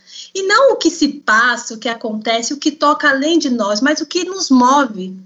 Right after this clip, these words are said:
né? Eu acho que é à luz dessa provocação e dessa perspectiva de experiência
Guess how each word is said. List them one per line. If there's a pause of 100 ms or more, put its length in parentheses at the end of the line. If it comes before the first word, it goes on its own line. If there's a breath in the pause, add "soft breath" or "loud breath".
(260)
né? (320 loud breath)
Eu
acho
que (140 loud breath)
é
à
luz
dessa
provocação
e
dessa (140)
perspectiva (280 loud breath)
de
experiência